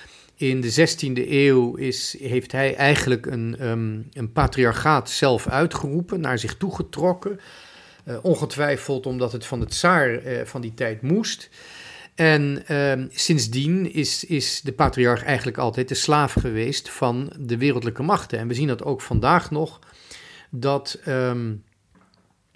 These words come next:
de, ehm,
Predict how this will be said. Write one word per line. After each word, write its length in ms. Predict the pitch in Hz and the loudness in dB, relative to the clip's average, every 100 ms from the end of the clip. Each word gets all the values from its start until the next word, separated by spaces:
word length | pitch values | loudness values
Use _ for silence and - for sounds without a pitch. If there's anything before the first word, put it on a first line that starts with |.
| _ - - - - - - _ _ _ - - - | _ -20 -20 -20 -20 -20 -20 _ _ _ -20 -16 -12
de, 480 | 131 131 123 117 117 | 0 4 6 4 2
ehm, 480 | 127 117 113 110 113 | -2 -2 -2 -4 -8